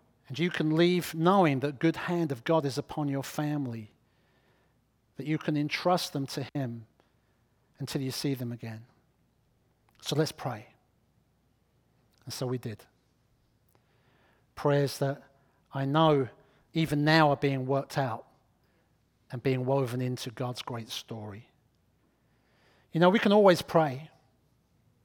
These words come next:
It's the greatest gift. It really is. Because we know that God is working out his purposes.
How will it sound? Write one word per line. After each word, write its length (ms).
It's 160
the 80
greatest 460
gift. 460
It 120
really 320
is. 320
Because 220
we 180
know 500
that 140
God 160
is 140
working 360
out 140
his 120
purposes. 720